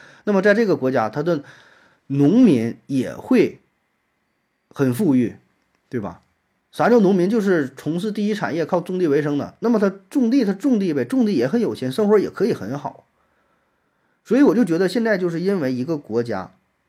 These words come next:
它还没发展到这种程度，所以呢，也就导致了不同的行业，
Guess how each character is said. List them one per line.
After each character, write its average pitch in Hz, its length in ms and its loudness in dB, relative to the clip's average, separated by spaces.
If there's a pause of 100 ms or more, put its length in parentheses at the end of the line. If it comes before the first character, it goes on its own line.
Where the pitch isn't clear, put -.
它 165 160 0
还 180 120 -2
没 135 240 -4
发 151 220 -4
展 135 140 -6
到 104 100 -10
这 104 80 -10
种 90 180 -12
程 78 280 -20
度， 104 180 -14 (720)
所 196 160 4
以 180 80 4
呢， 165 120 0
也 139 60 0
就 165 160 -2
导 95 340 -2
致 165 220 -2
了 110 260 -4 (1120)
不 202 160 2
同 117 200 -4
的 151 100 2
行 98 320 -12
业， 147 280 -4